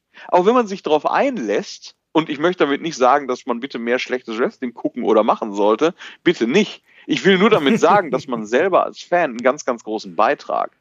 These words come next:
Speaker 1: dazu leistet. Ich hab mittlerweile wirklich, wirklich viele Wrestling-Matches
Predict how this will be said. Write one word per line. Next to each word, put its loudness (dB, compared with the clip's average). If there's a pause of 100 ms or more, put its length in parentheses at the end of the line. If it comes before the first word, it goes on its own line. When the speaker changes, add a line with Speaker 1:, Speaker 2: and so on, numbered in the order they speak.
(540)
Speaker 1:
dazu -4
leistet. -8
Ich -4
hab 0
mittlerweile 0
wirklich, -2
wirklich -4
viele -6
Wrestling-Matches -6